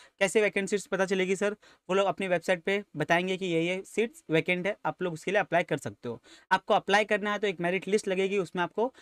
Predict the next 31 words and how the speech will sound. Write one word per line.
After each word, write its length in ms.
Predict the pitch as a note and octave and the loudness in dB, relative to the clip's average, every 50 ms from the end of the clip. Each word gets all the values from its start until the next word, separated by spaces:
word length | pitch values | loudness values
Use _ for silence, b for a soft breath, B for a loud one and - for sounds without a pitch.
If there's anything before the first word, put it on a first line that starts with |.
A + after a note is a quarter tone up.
| b b _ | b b _
पता 160 | F#3+ F#3 F#3+ G3+ | -2 -2 0 0
चलेगा 260 | G3 G3 G3 G3+ G3 | 0 2 2 2 2
कि 120 | F#3+ G#3 | 0 -2
आप 100 | G3+ - - | -2 -2 -2
कौन 160 | F#3+ F3+ E3 | -4 -4 -4
से 100 | G3+ G3 | -4 -4
मेरिट 240 | F#3 F3+ F3+ D#3+ F3 | -4 -4 -4 -4 -4
नंबर 180 | E3+ E3+ E3+ | -4 -4 -4
पे 100 | D#3+ D#3+ | -4 -4
हो। 80 | C#3 C3 | -6 -4
पहले 240 | - - F#3+ G3+ G#3 | 0 0 0 0 0
ना 80 | G3+ | 0
मेरिट 240 | G3 F#3+ F#3 G3 F#3 | -2 -2 -2 -2 -2
नंबर 180 | G3 G3 F#3+ F3+ | -2 -2 -4 -4
पे 120 | - G3 | -2 -4
होगे 160 | F#3+ F#3+ G3 | -4 -4 -4
तो 80 | F#3+ F#3+ | -4 -4
आपको 200 | D#3+ - - F3 | -4 -4 -4 -4
वो 80 | F#3 | -4
सीट 220 | F3+ - G3+ G#3 - | -2 -2 -4 -2 0
मिल 160 | F#3+ F3 D#3 | 0 0 0
जाएगी, 280 | C3+ C3+ A#2+ A2+ A#2+ A#2+ | 0 -2 -4 -6 -8 -10
लेकिन 580 | - - - - - _ _ _ E3+ F3 F#3+ | -12 -16 -20 -20 -20 _ _ _ -2 -2 0
अगर 160 | F#3 F3+ F#3+ | 0 0 -2
बहुत 260 | E3+ D#3+ E3 F#3 F#3 - | 0 2 0 0 2 2
सारा 140 | F#3+ F3+ | 0 0
कॉम्पिटिशन 400 | E3 E3 D#3 D#3+ E3 E3+ D#3+ F3+ | 0 0 -2 -2 -2 -2 -2 -2
हो 60 | E3 C#3+ | -2 -2
जाता 180 | C#3+ B2+ D3 | -2 -2 -2
है 80 | D#3 D#3 | -4 -4
भैया, 300 | C#3 B2+ C3 D3 F3 | -2 -2 -2 -2 -2